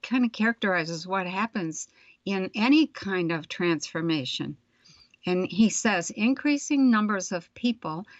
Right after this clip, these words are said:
involved in personal transformation are experiencing spiritual emergencies,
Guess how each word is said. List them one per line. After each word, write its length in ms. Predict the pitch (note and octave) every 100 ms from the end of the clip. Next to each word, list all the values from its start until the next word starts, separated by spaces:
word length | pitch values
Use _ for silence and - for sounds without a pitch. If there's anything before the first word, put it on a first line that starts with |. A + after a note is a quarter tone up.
| -
involved 680 | - G3+ F3 F#3 G#3 C#4 -
in 180 | B3+ A#3+
personal 520 | A3+ G#3 G#3 A#3+ B3
transformation 1040 | A#3+ G#3 G3+ G3 G3+ G3 A3+ C#4 - E3 E3 - - -
are 160 | G3+
experiencing 880 | G#3 - - F#3+ G#3 A3+ - C4 C4+
spiritual 680 | B3+ - F#3 F3 - G3 G3
emergencies, 960 | G3+ G#3+ B3+ G#3 F3 - E3 - -